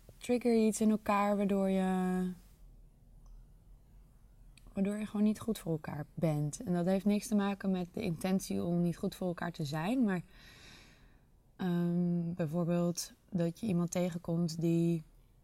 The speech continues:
die bepaalde knoppen bij jou kan indrukken, waardoor je heel boos wordt, ehm, en dingen stuk maakt in je emotie. Het is, eh, het is gewoon heel kwetsbaar. Ja, soms moet je elkaar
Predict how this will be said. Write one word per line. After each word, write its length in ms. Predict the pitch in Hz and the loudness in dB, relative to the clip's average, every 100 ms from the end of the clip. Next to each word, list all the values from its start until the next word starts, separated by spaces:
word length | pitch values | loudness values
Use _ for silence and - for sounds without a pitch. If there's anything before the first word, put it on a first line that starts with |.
| _ - _ _ _ - _ - | _ -20 _ _ _ -20 _ -6
die 320 | 170 185 180 | -2 2 2
bepaalde 380 | 165 196 190 185 | 2 2 2 2
knoppen 340 | 208 220 208 | 2 2 2
bij 80 | 185 | 2
jou 200 | 180 180 | 2 0
kan 180 | 180 185 | -2 0
indrukken, 480 | 208 202 190 185 175 | 4 4 2 -2 -2
waardoor 400 | 175 180 180 175 | 0 0 2 2
je 480 | 170 170 165 165 165 170 - _ _ _ _ _ _ _ _ _ _ | 0 0 0 0 0 -2 -6 _ _ _ _ _ _ _ _ _ _
heel 240 | - 175 170 | -4 2 4
boos 340 | 175 190 233 | 6 4 4
wordt, 440 | 190 202 185 - - _ - | 2 0 -2 -4 -14 _ -10
ehm, 800 | 165 165 165 165 160 165 160 196 | -6 -4 -4 -4 -4 -4 -4 -6
en 120 | 226 160 | -4 -2
dingen 340 | 165 160 156 | 0 -2 -4
stuk 300 | - 175 - | -4 -4 -4
maakt 300 | 165 156 - | -4 -4 -4
in 120 | 165 | -4
je 80 | 160 | -2
emotie. 640 | 156 160 190 - 220 220 | -2 -2 -4 -4 -2 -4
Het 100 | - | 2
is, 280 | 214 208 - | 4 4 4
eh, 460 | 208 202 196 196 196 | 4 6 4 2 0
het 220 | - - | -4 -4
is 120 | 254 | -4
gewoon 200 | - 247 | 2 6
heel 400 | 240 247 233 220 | 6 4 2 0
kwetsbaar. 440 | - 254 - - - - - - - - - - - - _ _ _ _ - - - - - - | -2 -4 -4 -8 -8 -12 -20 -20 -20 -20 -20 -20 -20 -20 _ _ _ _ -20 -20 -20 -20 -20 -4
Ja, 240 | 202 185 - _ _ _ _ _ - | -2 -2 -4 _ _ _ _ _ -20
soms 320 | - 190 190 | -10 -8 -6
moet 220 | 180 175 | -6 -6
je 60 | 190 | -8
elkaar 520 | 185 185 185 190 | -8 -10 -8 -10